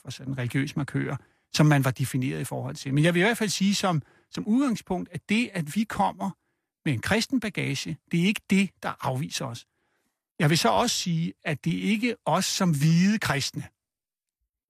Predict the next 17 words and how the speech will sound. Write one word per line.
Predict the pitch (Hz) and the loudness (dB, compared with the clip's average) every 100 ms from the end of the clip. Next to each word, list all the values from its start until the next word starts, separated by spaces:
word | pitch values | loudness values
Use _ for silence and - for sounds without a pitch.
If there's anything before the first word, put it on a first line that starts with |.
| 185 - | -6 -2
som | - 170 | 2 2
skal | 147 147 | 2 0
gå | - 180 190 - | 2 2 2 0
og, | 185 165 131 - _ _ _ 240 | 0 0 -2 -10 _ _ _ -12
øh, | 175 98 | -8 -4
skabe, | 139 - 139 151 175 202 | -4 0 0 0 0 0
øh, | 175 160 156 147 127 120 | 0 -2 -6 -10 -10 -12
forudsætningerne | - - - 127 127 170 175 202 180 160 139 | -18 -8 0 2 2 2 0 -2 -4 -4 -2
for, | 160 160 | -2 0
at | 156 | -2
folk | - 160 | -2 -4
skal | 180 156 | -4 -6
tale | - 131 | -4 -4
sammen. | 143 135 139 131 | -4 -6 -2 2
Vi, | 208 - - _ | 2 0 -8 _
vi | 202 | -4
arbejder | 214 139 190 220 165 151 | 0 0 0 0 0 -2